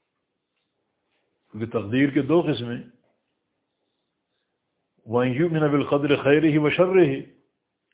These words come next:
اور ایک قسم ہے حُلْوِهِ وَمُرِّهِ،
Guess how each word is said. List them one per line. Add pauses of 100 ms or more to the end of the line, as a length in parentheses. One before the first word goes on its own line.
(920)
اور
ایک
قسم
ہے
حُلْوِهِ
وَمُرِّهِ،